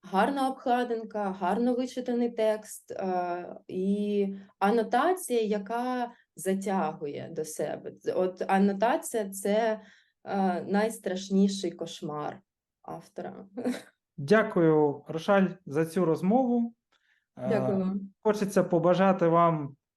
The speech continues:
Speaker 2: е, ще більше натхнення на створення таких історій, які будуть ще більше допомагати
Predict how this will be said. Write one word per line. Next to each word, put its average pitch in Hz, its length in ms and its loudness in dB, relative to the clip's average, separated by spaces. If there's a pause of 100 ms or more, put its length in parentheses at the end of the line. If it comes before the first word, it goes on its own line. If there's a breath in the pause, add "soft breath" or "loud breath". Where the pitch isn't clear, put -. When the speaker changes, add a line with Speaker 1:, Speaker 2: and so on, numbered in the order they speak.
(340)
Speaker 2:
е, 131 420 -4 (600)
ще - 220 2
більше 196 380 6
натхнення 196 680 4
на 151 160 -2
створення 170 680 0
таких 170 400 -4
історій, 190 500 2
які 165 380 0
будуть 147 580 -4 (260)
ще - 260 -4
більше 208 380 4
допомагати 160 1160 0